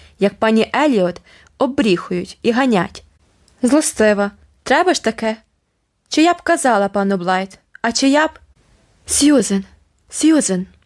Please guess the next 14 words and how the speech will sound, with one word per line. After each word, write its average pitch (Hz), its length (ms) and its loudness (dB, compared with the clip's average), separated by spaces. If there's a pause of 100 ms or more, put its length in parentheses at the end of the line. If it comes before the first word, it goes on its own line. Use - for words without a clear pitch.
(100)
благально 233 500 -4
скрикнула 196 540 -6 (100)
Енн. 196 200 -6 (840)
«Так, 247 200 -2
пані 208 260 2
Блайт 208 220 0
дорогенька, 202 560 -2
пробачте. 202 640 -4 (500)
Я 311 120 0
знаю, 214 260 0
що 196 140 -4
забула 202 360 2
своє 208 340 -4
місце, 190 500 -4